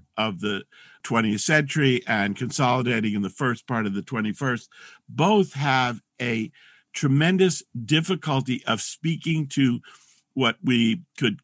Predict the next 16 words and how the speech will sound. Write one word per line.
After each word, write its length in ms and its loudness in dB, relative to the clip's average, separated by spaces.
call 580 2
in 180 -2
a 180 0
straightforward, 1040 -2
not 320 0
complicated 800 -2
understanding, 800 0
the 100 -2
class 480 2
interests 640 -4
of 240 2
working 400 0
people. 400 -6
Working 400 2
people 480 0
generally 960 -2